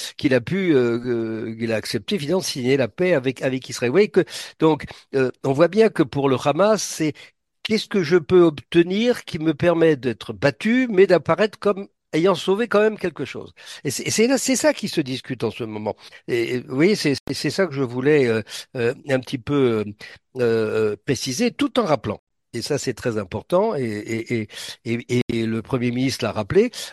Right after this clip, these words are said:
on continue à vouloir éliminer complètement le Ra-, le Hamas en s'attaquant à Gaza.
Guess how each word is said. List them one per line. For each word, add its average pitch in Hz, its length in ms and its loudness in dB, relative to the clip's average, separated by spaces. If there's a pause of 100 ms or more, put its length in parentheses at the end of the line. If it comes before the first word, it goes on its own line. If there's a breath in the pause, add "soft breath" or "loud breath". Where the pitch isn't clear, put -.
(120 loud breath)
on 165 140 0
continue 240 840 -2
à 185 140 4
vouloir 156 500 0
éliminer 143 520 0
complètement 131 520 -4
le 117 80 0
Ra-, 104 300 -4
le 107 180 -2
Hamas 175 460 0
en 226 160 4
s'attaquant 123 600 -2
à 185 280 2
Gaza. 131 360 0